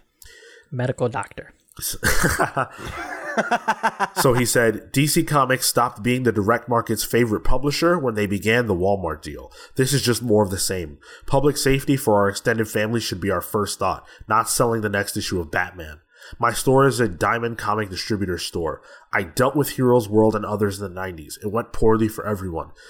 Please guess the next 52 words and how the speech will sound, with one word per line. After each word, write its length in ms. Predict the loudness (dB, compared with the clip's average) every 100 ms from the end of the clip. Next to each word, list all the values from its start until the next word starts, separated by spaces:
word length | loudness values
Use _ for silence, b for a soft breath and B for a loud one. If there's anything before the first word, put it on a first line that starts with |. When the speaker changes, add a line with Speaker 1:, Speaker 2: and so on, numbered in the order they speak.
| B B
Speaker 2:
Clearly, 440 | 4 6 6 4
D 280 | 0 -2 -2
C 240 | 0 0
did 180 | -2 -2
not 240 | 0 0 0
learn 160 | -2
from 160 | -4 -8
history, 500 | -8 -4 -2 -2 -4 B B
nor 300 | 0 4 6
do 100 | 6
they 160 | 4 2
seem 300 | 0 -4 -6
to 60 |
care 320 | -8 0 0 2
for 160 | -2
the 160 | -2 0
orders 380 | 2 4 2 -2
of 100 | -10
my 120 | -8
state 360 | -6 -2 -2 -2
or 120 | -8
governor. 440 | -6 -8 -8 -14 B B B _
Do 100 | -2
they 220 | 2 2
believe 460 | 4 4 4 4 2
my 160 | 0 -2
shutdown 480 | 0 0 0 -2
is 100 | -2
not 280 | 0 0 0
for 100 | -4
the 60 | -6
safety 360 | -2 -2 0 -2
of 80 |
my 120 | -2 -10
great 320 | -2 -2 -2
state 200 | -4 -4
of 120 | -4
Maryland, 480 | -2 2 2 0 -4 B B
or 100 | -2
do 120 | 2 2
they 120 | 2
simply, 600 | 2 -2 -2 -4 -4 -8 _ 0
or, 260 | 4 4
or 300 | 4 4 4
do 100 | 2
they 120 | -2
simply 340 | -2 -4 0 0
don't 260 | 0 -2
care?" 220 | -6 -8 -8
That's 160 | -8
how 120 | -10
it's 120 | -10